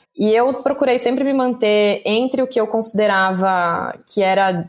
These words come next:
meu, singular, né, da, das minhas expressões nessa existência, <laughs> digamos assim, e um pouco disso, porque a gente não vive um sem o outro, né? Então, acho que é um pouco dessa, desse equilíbrio que a gente busca, assim, como manter um pouco do que eu gosto, do que eu acredito,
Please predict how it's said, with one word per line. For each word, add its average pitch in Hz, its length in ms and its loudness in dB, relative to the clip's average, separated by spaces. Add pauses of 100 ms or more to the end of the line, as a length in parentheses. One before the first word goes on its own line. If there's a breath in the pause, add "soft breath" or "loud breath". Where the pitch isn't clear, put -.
(100)
meu, 208 460 0
singular, 196 840 0
né, 190 220 -2
da, 180 160 -2
das 175 320 -2
minhas 190 260 -2
expressões 180 1000 -4 (120)
nessa 180 240 -4
existência, 190 680 0
<laughs> - 20 2
digamos 190 420 0
assim, 196 500 0 (440 soft breath)
e 285 120 2
um 330 80 0
pouco 330 260 -2
disso, 240 360 0
porque 202 160 -2
a 247 40 0
gente 247 180 -2
não 269 120 2
vive 240 240 2
um 214 100 0
sem 208 180 -2
o 190 60 0
outro, 175 320 -2
né? 180 180 -2
Então, 185 220 -4
acho 185 160 -6
que - 60 -4
é - 20 0
um 190 60 -2
pouco 196 240 -4
dessa, 202 440 0
desse 196 220 0
equilíbrio 208 400 0
que 220 60 0
a 202 40 0
gente 208 220 0
busca, 180 300 -2
assim, 170 180 -6
como 196 200 -2
manter 208 380 2
um 185 80 0
pouco 180 300 -4
do 175 100 -4
que - 140 -6
eu 175 160 2
gosto, 180 460 0
do 185 80 -2
que 180 80 -4
eu 175 40 0
acredito, 180 680 -2